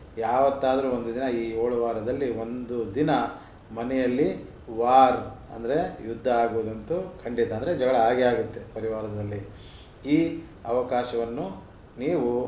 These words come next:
ಮಹಿಳೆಯರಿಗೆ ಅಥವಾ ಕುಟುಂಬದವರಿಗೆ ಮಾಡಿಕೊಡಬಾರ್ದು. ಅಂದರೆ ನೀವು ಪರಿವಾರವನ್ನು ಚೆನ್ನಾಗಿ ನೋಡ್ಕೋಬೇಕು. ಇದು ಮಹಿಳೆಯರಿಗೆ ಅಲ್ಲ, ಮದುವೆ ಆದವರಿಗೆ. ಇದು ಕೇವಲ ಮದುವೆಯಾದ ಗಂಡಸರಿಗೆ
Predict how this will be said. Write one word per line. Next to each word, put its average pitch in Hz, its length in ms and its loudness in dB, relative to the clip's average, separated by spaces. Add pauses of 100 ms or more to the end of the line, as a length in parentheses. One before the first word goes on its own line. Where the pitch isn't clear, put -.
ಮಹಿಳೆಯರಿಗೆ 123 640 -2
ಅಥವಾ 107 240 -6
ಕುಟುಂಬದವರಿಗೆ 113 720 -4
ಮಾಡಿಕೊಡಬಾರ್ದು. 123 760 -2
ಅಂದರೆ 107 300 -6
ನೀವು 117 220 -4 (160)
ಪರಿವಾರವನ್ನು 110 720 -2 (440)
ಚೆನ್ನಾಗಿ 110 540 -6 (380)
ನೋಡ್ಕೋಬೇಕು. 113 720 -2 (380)
ಇದು 143 240 2 (600)
ಮಹಿಳೆಯರಿಗೆ 139 840 0
ಅಲ್ಲ, 113 180 0 (200)
ಮದುವೆ 113 280 -2
ಆದವರಿಗೆ. 110 560 -4
ಇದು 117 140 -8 (100)
ಕೇವಲ 123 380 0 (480)
ಮದುವೆಯಾದ 131 640 0
ಗಂಡಸರಿಗೆ 117 600 -2